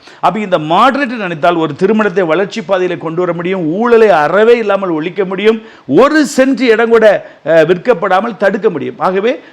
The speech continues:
என் அன்பு தேவனுடைய பிள்ளைகளை, இருபத்தி ஐந்து திருமணத்திலையும் எங்கேயாவது ஒரு இடத்தை லீஸு கொடுத்தாலோ வாடகைக்கு கொடுத்தாலும் ஏதாவது ஒரு தவறான கருத்து கொடுக்காங்கன்னா எனக்கு நீங்க தெரியப்படுத்துங்க. அது எந்த மாநிலமா இருக்கலாம்,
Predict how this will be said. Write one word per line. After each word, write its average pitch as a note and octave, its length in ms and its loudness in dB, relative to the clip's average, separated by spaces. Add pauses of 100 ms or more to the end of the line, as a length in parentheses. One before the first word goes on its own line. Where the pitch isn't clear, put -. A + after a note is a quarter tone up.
(160)
என் E3+ 140 -2
அன்பு A#3+ 280 0
தேவனுடைய A3 340 2
பிள்ளைகளை, G3 460 -4
இருபத்தி B3+ 540 -2
ஐந்து A3+ 320 0
திருமணத்திலையும் G3 680 0 (380)
எங்கேயாவது C#4+ 540 4
ஒரு C4+ 120 0
இடத்தை A3+ 320 4 (300)
லீஸு G#3+ 420 2
கொடுத்தாலோ G3 480 2 (420)
வாடகைக்கு G#3+ 560 2
கொடுத்தாலும் G3 440 0
ஏதாவது G#3+ 320 2
ஒரு A3 120 2
தவறான G#3+ 420 2
கருத்து F#3+ 220 -4
கொடுக்காங்கன்னா E3+ 500 -2 (360)
எனக்கு F#3+ 340 0
நீங்க E3 160 -6
தெரியப்படுத்துங்க. D#3 640 -2
அது C#3+ 160 -8
எந்த A3 160 -2
மாநிலமா F#3+ 520 -2
இருக்கலாம், E3 440 -4